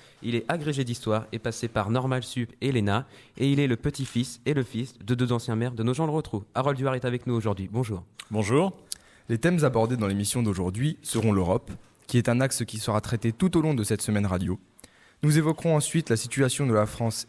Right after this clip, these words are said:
Speaker 3: et de notre région, pour atterrir à une échelle plus locale en parlant de nos gens le retrouvent, en passant par votre vie professionnelle.
Speaker 1: Commençons donc cette émission sans plus attendre. Harold Duhart, pour vous, en quelques mots,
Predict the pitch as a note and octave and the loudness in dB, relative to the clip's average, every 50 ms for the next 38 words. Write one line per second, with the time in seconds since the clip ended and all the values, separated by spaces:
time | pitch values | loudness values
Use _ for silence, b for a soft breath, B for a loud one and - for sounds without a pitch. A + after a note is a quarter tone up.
0 | - C3+ C3+ C3 C3 B2+ A2+ - - A2+ G#2 G#2 F2+ E2+ F#2 G#2 C3 - b b | -2 0 2 4 4 4 2 0 -2 -2 0 0 0 0 0 -2 -4 -6 b b
1 | b b b b - - B2+ C3 A#2+ - C3 A#2+ C3 C#3 C3 A2+ G#2+ A2 A2 A2 | b b b b -2 2 2 2 2 2 0 0 2 2 2 4 4 4 2 2
2 | - - A2+ A2 - - E3+ C#3 A#2 - - A2 A#2+ B2+ A2 A2 G2 G#2+ G#2 A2+ | 2 0 0 0 0 2 2 2 2 4 4 4 4 4 2 0 2 2 2 2
3 | C3 B2+ A2 G#2 A2 A#2+ B2 C#3 C3+ A2+ G#2 G2+ - - E2+ - _ B B B | 2 2 2 2 2 2 2 2 2 2 0 -2 -4 -6 -12 -12 _ B B B
4 | B B B A2 A2 - G#2+ G#2 - C#3+ C3+ - G#2+ G#2 G2+ - - G#2 G#2 A#2+ | B B B -2 0 0 0 0 0 0 2 2 0 0 -2 -4 -6 -4 -4 -4
5 | B2 - - A2 - A2 G#2 - F#2+ F2+ F2 F2 E2+ - _ _ _ _ _ _ | -4 -4 -4 -6 -4 -6 -6 -4 -4 -6 -6 -8 -10 -14 _ _ _ _ _ _
6 | _ _ _ _ _ _ _ - - F#3 G#3 G3 F#3 - F#3 F3+ G#3 G3+ - C3+ | _ _ _ _ _ _ _ -4 -2 0 0 0 0 0 0 0 -2 -2 -4 -2
7 | B2 - B2+ B2+ A#2+ - - A2+ - - F3 E3+ - B2+ A#2 G#2 - - G#2 G#2+ | -2 0 0 0 0 -2 -4 -4 -2 -4 -4 -4 -4 -2 -4 -4 -2 -2 -2 -2
8 | B2 C#3 - _ _ B2+ D3 D#3+ F#3 F3 A2+ G#2+ G#2 G2 G2 A2+ C#3+ B B B | -2 -4 -6 _ _ -2 0 0 0 -2 -2 -2 -2 -2 -2 -4 -6 B B B
9 | B - - D3+ D3 A#2 G#2+ A2+ B2+ - - C3 C3 - F3+ F3 - B2 G2+ G#2 | B -6 -4 -4 -4 -4 -4 -6 -6 -6 -6 -4 -4 -4 -4 -2 -2 -2 0 0
10 | A#2 A#2+ | -2 -4